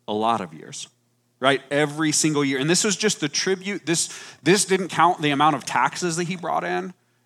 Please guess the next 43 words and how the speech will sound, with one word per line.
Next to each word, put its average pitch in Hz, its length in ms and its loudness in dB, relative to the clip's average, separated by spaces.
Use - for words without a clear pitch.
Uh, 131 180 2
he 175 380 0
generated 165 600 2
new 147 300 2
ways 147 540 0
to, 139 180 0
uh, 127 260 0
to - 120 -4
do 143 240 -4
trade. 160 400 0
He 151 100 -2
was 147 140 -2
the, 131 300 -4
the 139 240 -4
first 165 360 0
guy 156 160 4
to 147 80 0
really 147 300 0
get 147 140 -2
the 127 80 -6
sea 165 280 0
trade 160 320 -4
going 151 300 0
more 135 160 -2
than 139 160 -2
anybody 139 400 0
before 139 400 -6
him 151 140 -4
had. 156 280 4
All 143 300 2
the 143 80 -2
money 151 240 2
he 147 100 0
made 143 220 0
off 143 180 4
of 135 120 -8
that. 139 280 2
Then 151 140 0
other 143 240 -2
kingdoms 151 480 -2
who 143 100 0
wanted 139 300 0
to, - 60 -16